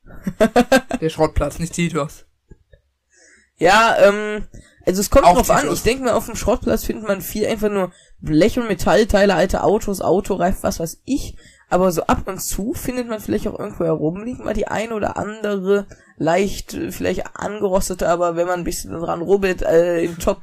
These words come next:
Speaker 1: tadellosem Zustand
Speaker 2: <laughs>
Speaker 1: sich befindende Antiquität. Ach, war das ein langer Satz.
Speaker 2: Musstest du in Zitronensäure tunken, dann, äh, wird es automatisch zur Antiquität.
Speaker 1: Hab ich mal mit einer ein-Cent-Münze gemacht, das Ergebnis war Baba.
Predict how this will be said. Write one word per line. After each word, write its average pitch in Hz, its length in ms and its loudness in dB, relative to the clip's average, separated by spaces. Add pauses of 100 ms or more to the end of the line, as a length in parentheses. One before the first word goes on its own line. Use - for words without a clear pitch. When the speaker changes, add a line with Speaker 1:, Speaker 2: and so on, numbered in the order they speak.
Speaker 1:
tadellosem 180 680 -2
Zustand 190 840 -2
Speaker 2:
<laughs> - 60 -10
Speaker 1:
sich 180 260 -4
befindende 185 800 -2
Antiquität. 180 840 2 (260)
Ach, 233 240 6
war 160 120 8
das 156 180 2
ein 156 80 -8
langer 156 280 2
Satz. 143 340 0 (220)
Speaker 2:
Musstest 175 360 -10
du 190 40 -6
in 180 100 -6
Zitronensäure 170 840 -4
tunken, 156 400 -8
dann, 156 240 -6
äh, 147 340 -4
wird 160 120 -8
es 165 100 -10
automatisch 170 480 0
zur 147 360 -4
Antiquität. 151 760 -6 (500)
Speaker 1:
Hab 160 100 0
ich 190 60 -2
mal 190 100 -4
mit 175 160 -6
einer 180 100 -4
ein-Cent-Münze 170 640 -8
gemacht, 151 260 -6
das - 140 -10
Ergebnis 160 420 -4
war 160 100 0
Baba. 175 360 0